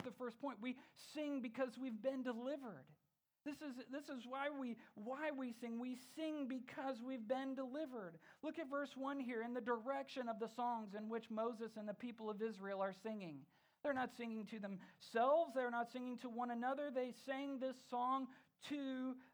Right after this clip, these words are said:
the Lord. All credit goes to the Lord. He is the one that has triumphed gloriously. By what? By throwing the horse and his rider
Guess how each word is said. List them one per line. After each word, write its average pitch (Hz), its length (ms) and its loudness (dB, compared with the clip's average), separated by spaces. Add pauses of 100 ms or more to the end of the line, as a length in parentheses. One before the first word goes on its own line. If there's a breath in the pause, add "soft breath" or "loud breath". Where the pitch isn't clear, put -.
(140)
the 226 480 6 (260 loud breath)
Lord. 180 540 -2 (320 loud breath)
All 254 200 6
credit 247 400 2
goes 226 280 2 (140)
to 240 60 -2
the 214 120 0
Lord. 220 360 4
He 262 360 0 (160)
is 208 160 -2
the 208 80 -4
one 202 320 -2
that 208 160 4
has 208 180 2 (240)
triumphed 220 460 -2 (360 loud breath)
gloriously. 185 760 -4 (640)
By 185 120 6
what? 190 300 4
By 190 220 4 (240)
throwing 214 560 0 (260 loud breath)
the 190 120 2
horse 190 640 0 (280 soft breath)
and 175 120 -2
his 175 180 -4 (140)
rider 165 580 -4